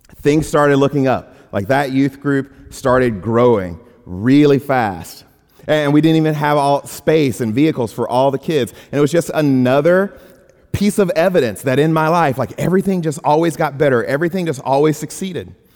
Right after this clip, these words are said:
And so we were there for a couple of years until this church in Houston called and said, "Hey, we'd really like for you to come and work in our youth ministry here." And, and we didn't want to stay in South Texas any longer. It made a lot of sense for us to be in Houston.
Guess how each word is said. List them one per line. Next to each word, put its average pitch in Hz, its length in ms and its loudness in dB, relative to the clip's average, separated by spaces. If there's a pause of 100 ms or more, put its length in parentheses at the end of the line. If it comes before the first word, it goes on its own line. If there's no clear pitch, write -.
(220)
And 170 100 0
so 175 120 4
we 170 120 4
were 170 120 4
there 156 280 4
for 156 340 2
a 151 140 -8
couple 160 340 -2
of 156 80 2
years 151 340 0 (180)
until 151 280 0
this 156 200 0
church 143 340 -2
in 160 140 -2
Houston 139 500 -6
called 120 360 -2
and 117 100 -8
said, 123 160 -4 (160)
"Hey, 165 100 2
we'd 151 200 4
really 151 280 4
like 147 220 0
for 143 100 -16
you 139 120 0
to 139 60 -2
come 131 400 -2 (180)
and 131 460 -6
work 143 280 2
in 135 80 0
our 123 120 2
youth 131 260 0
ministry 117 360 -6
here." 107 320 -6
And, 107 240 -8
and 107 140 -6 (180)
we 160 120 2
didn't 170 180 4
want 156 120 2
to 151 80 -4
stay 151 140 -2
in 147 120 -4
South 143 200 -4
Texas 143 320 -4
any 143 160 -2
longer. 139 300 -2
It 131 40 -2
made 135 100 0
a 131 60 2
lot 131 200 2
of 131 60 -4
sense 131 200 -4
for 139 140 -4
us 127 100 -4
to 117 80 -8
be 127 160 -4
in 123 120 -4
Houston. 165 440 -4